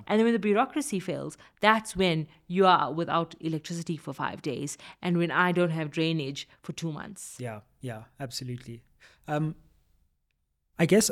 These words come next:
Speaker 2: on that note, again, to come back to your knowledge of the Ramaphosa presidency, there's a really interesting opening to the book as well, where you go into that moment where he was on the verge of resignation and
Speaker 1: Mm.
Speaker 2: talk us through how he was walked back from that.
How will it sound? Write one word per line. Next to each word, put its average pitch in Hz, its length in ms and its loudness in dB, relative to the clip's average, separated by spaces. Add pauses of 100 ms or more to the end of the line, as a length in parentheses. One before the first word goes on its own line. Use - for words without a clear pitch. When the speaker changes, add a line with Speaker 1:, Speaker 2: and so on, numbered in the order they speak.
Speaker 2:
on 175 220 6
that 151 400 0
note, 147 500 2
again, 143 540 2 (320)
to - 100 -12
come 151 180 -2
back 135 220 -4
to 147 120 -4
your 143 140 0
knowledge 135 400 0
of 127 360 -4
the 123 380 -8 (120)
Ramaphosa 131 560 -8
presidency, 135 480 -2
there's 131 200 -2
a 139 60 2
really 151 200 4
interesting 135 460 -6
opening 147 380 -4
to 131 120 -8
the 123 100 -6
book 131 220 -8
as 120 120 -8
well, 131 220 -2
where 120 280 -6 (100)
you 135 140 -8
go 135 200 -4
into 139 420 -4
that 127 220 -4
moment 135 460 0
where 127 140 -2
he 127 140 -4
was 127 240 -6
on 135 180 -8
the 131 60 -4
verge 131 280 -2
of 123 100 -4
resignation 123 840 -4 (600)
and 131 280 -6
Speaker 1:
Mm. - 120 -12
Speaker 2:
talk 143 260 -4
us 135 120 -2
through 139 280 0
how 131 220 -2
he 127 120 -2
was 123 220 -4
walked 127 420 -4
back 123 220 -4
from 120 200 -10
that. 110 300 -14